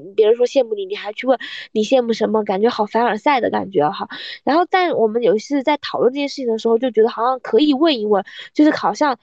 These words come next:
他们羡慕的点就是可能他们所需要的点，如果这是他们的需求，我们能满足他的需求，可能也是一种商业的指引吧哈。我那个时候就打给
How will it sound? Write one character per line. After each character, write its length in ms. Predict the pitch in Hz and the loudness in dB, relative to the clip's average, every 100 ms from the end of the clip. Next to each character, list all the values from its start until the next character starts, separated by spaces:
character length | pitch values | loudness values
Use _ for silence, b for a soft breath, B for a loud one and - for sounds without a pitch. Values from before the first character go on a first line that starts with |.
| b | b
他 140 | - 302 | -4 -2
们 80 | |
羡 180 | 302 339 | 2 2
慕 120 | 269 | 2
的 100 | 220 | 2
点 180 | 202 143 | 2 2
就 120 | 214 | 2
是 20 | 233 | 0
可 140 | 214 | 0
能 60 | 208 | -2
他 40 | |
们 240 | 233 247 | 2 0
所 220 | 247 220 208 | 2 -2 -2
需 240 | - 247 | -4 0
要 120 | 269 220 | 2 2
的 80 | |
点， 180 | 196 - B B B | 0 0 B B B
如 140 | 247 | 2
果 240 | 302 285 - | 4 2 0
这 80 | - | 2
是 60 | 302 | 2
他 120 | 294 | 2
们 120 | 294 | 2
的 80 | 254 | 0
需 220 | - 294 | 0 -4
求， 220 | 262 233 | 0 2
我 140 | 214 220 | 4 4
们 140 | 240 | 2
能 100 | 269 | 0
满 180 | 262 160 | 0 -2
足 60 | 226 | -2
他 100 | 233 | -2
的 60 | |
需 240 | 226 - 262 | -2 -6 -8
求， 260 | 233 208 B B B | -2 -2 B B B
可 160 | - 220 | 0 2
能 120 | 240 | 2
也 120 | 214 | 2
是 120 | 226 | 0
一 40 | 233 | 0
种 240 | 170 143 | 0 -2
商 340 | - 247 247 | -2 0 0
业 260 | 262 262 214 - | 2 2 2 0
的 340 | 151 123 123 185 | 2 4 2 0
指 200 | 180 233 | 0 0
引 240 | 247 175 | 0 -2
吧 160 | 185 190 | -4 -4
哈。 240 | 196 - - - | -4 -8 -10 0
我 140 | 233 | 0
那 160 | 220 269 | 2 4
个 100 | 254 | 4
时 80 | 247 | 4
候 100 | 240 | 2
就 220 | 233 233 | 4 2
打 180 | 190 113 | 2 -2
给 320 | 208 175 | 2 2